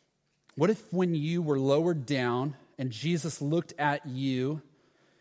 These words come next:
he didn't just look at you, he looked through you, and he says, "This actually is what you need. Are you ready? Are you willing for this?"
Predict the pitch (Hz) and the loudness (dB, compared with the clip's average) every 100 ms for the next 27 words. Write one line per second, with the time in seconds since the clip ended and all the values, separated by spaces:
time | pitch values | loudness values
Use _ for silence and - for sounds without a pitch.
0 | _ - 156 214 226 208 196 190 - 165 | _ -4 0 0 -2 -4 0 -2 2 0
1 | 175 160 147 143 139 - - 147 135 120 | 2 0 2 0 -4 -12 -4 -2 -2 -2
2 | 117 123 - 123 120 120 135 170 - - | -4 -6 -6 -6 -6 -6 -2 -2 -4 -10
3 | - - _ _ - 131 - 123 110 113 | -14 -20 _ _ -12 -12 -10 -10 -10 -10
4 | 113 117 104 98 95 - _ _ _ _ | -14 -12 -12 -12 -16 -20 _ _ _ _
5 | _ _ _ _ _ _ _ _ _ _ | _ _ _ _ _ _ _ _ _ _
6 | - 123 139 143 143 151 135 110 113 120 | -14 -6 -4 -2 0 2 0 -4 -6 -8
7 | 123 120 143 143 117 - 95 98 - - | -8 -4 -2 0 -2 -8 -14 -14 -16 -18